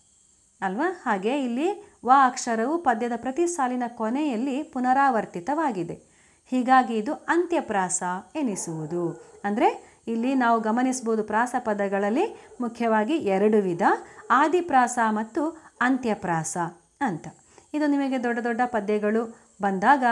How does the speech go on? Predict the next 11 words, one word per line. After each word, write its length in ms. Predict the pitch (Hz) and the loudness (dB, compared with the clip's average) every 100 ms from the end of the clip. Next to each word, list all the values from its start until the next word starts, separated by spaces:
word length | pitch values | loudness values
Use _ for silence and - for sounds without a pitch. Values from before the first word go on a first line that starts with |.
| 240 220 | 0 -2
ದೊಡ್ಡ 140 | 202 | -2
ಕ್ಲಾಸಿಗೆ 440 | 202 202 196 196 190 | -2 -2 -4 -6 -4
ಬಂದಾಗ 360 | 277 285 233 | -2 0 0
ಇದ್ರ 200 | 202 196 | -2 -4
ಬಗ್ಗೆ 260 | 190 202 202 | -4 -4 -4
ಹೆಚ್ಚಿನ 380 | 214 214 269 349 427 - - - | -6 -6 -2 0 -2 -10 -16 -2
ಮಾಹಿತಿ 560 | 202 175 190 - 277 339 | 0 0 -4 -6 -6 -4
ಸಿಗ್ತದೆ. 760 | - 349 - 143 135 - _ _ _ _ - | -4 -4 -4 -12 -12 -18 _ _ _ _ 0
ಮುಂದೆ 260 | 427 415 262 | 4 4 4
ನೋಡುವ, 280 | 202 185 285 453 - _ _ - - - - _ _ _ _ _ _ _ _ _ _ _ _ - - - - - | 2 2 2 2 -4 _ _ -20 -20 -20 -20 _ _ _ _ _ _ _ _ _ _ _ _ -20 -20 -20 -20 -6
ನಾಮಪದ, 720 | 269 320 403 392 359 294 247 | 0 2 4 4 6 4 6